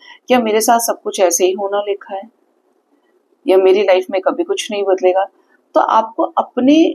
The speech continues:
best होने के बाद भी हालात पर, situations पर डाउट हो सकता है। हो सकता है कि ये सोच सोच कर ही आपकी रात भी बीती हो। आप ऐसी एनर्जी में रहें कि यार मुझे तो पता है मैं best हूँ,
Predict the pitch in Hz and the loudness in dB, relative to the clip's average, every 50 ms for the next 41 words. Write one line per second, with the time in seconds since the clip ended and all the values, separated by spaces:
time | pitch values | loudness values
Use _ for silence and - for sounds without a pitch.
0 | - _ _ _ - 190 - - - 202 220 - - - - - - 233 240 262 | -6 _ _ _ -14 -14 -8 -2 0 2 2 2 0 -4 -4 -4 -2 0 2 2
1 | 269 269 277 262 - - 180 165 180 - 403 381 370 359 370 370 - _ _ _ | 2 2 0 0 2 2 2 4 4 2 2 0 0 -2 -2 -2 -2 _ _ _
2 | _ _ _ _ _ _ _ _ _ - - 196 185 180 180 180 196 233 - - | _ _ _ _ _ _ _ _ _ -6 -2 2 2 4 4 4 4 2 0 -4
3 | _ - 196 208 233 240 _ _ _ _ _ _ _ - - - - - - 175 | _ -2 -2 -2 -2 -6 _ _ _ _ _ _ _ -8 -6 -6 -4 -2 0 2
4 | 170 175 - - - - 208 - - - 196 196 - - 233 - - 175 156 156 | 2 2 0 -4 -6 -6 -6 -6 -6 -6 -8 -8 -8 -10 -12 -4 0 0 0 0
5 | 156 160 - - 156 147 - - - - _ _ - - - 247 _ _ _ _ | 0 -4 -6 -8 -8 -8 -8 -10 -10 -12 _ _ -16 -16 -16 -16 _ _ _ _
6 | _ _ _ _ _ _ _ _ _ _ _ - 185 208 214 240 220 226 233 233 | _ _ _ _ _ _ _ _ _ _ _ -4 -2 -2 0 -2 -4 -2 -2 -2
7 | 240 240 240 247 233 233 233 - 208 - - - - 196 190 190 190 - - 196 | -2 -2 -2 -4 -4 -4 -4 -4 -4 -6 -6 -4 -2 -2 -2 -2 -4 -4 -2 -2
8 | 196 214 202 214 226 - - - 202 185 180 - - 214 196 185 175 175 185 180 | -2 -2 -4 -8 -8 -6 -4 -2 -2 -2 -2 -4 -6 -4 0 2 2 2 2 0
9 | 180 - 170 156 151 151 147 147 - 151 147 151 147 - _ _ _ _ _ _ | -2 -2 0 0 2 2 0 -2 -4 -8 -8 -8 -10 -12 _ _ _ _ _ _
10 | _ _ _ _ _ _ - 175 180 185 190 190 190 - 220 214 208 196 196 190 | _ _ _ _ _ _ -8 -4 0 0 0 0 0 -2 -6 -4 -4 -2 -2 -2
11 | 190 208 202 202 202 190 190 180 185 196 - - 196 185 185 196 214 247 - 190 | -2 -4 -4 -2 -2 0 0 0 0 -2 -6 -6 -2 0 2 0 0 -2 -2 -2
12 | 185 185 208 202 202 - - 196 190 196 214 233 233 240 233 - 233 226 226 - | -2 0 -2 -2 -4 -2 -2 -2 0 0 -2 -4 -4 -4 -4 -4 -4 -4 -6 -8
13 | - - 226 | -10 -14 -20